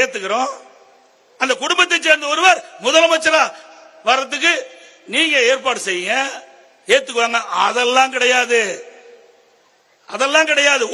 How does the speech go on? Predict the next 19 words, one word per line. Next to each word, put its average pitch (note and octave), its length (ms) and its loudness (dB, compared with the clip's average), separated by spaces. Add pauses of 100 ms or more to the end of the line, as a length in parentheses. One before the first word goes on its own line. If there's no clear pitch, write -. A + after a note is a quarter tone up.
ஓட்டு F4 320 6
வாங்குறதுக்கு E4 460 0
மட்டும் F#4 300 6 (480)
நிர்வாகிகளும் D4+ 540 2
தொண்டர்களும் D4+ 500 2 (220)
குடும்பமா E4+ 400 0
இருக்க C4+ 240 -4
வேணுமா? A3+ 260 -6 (1500)
ஆட்சி E4 360 2 (100)
அதிகாரம் E4 320 2
வருவதற்கு D#4 420 -2 (360)
அந்த A#3+ 120 0 (120)
குடும்பத்தை D#4 380 -2 (120)
சேர்ந்த C4 240 -2 (500)
வாரிசுகள் D4+ 680 0 (1000)
அதற்கு A#3+ 360 -4 (120)
முன்னிறுத்துறாங்க. A3 580 -6 (640)
இதுதான் A#3 280 2
இரட்டை A3 280 0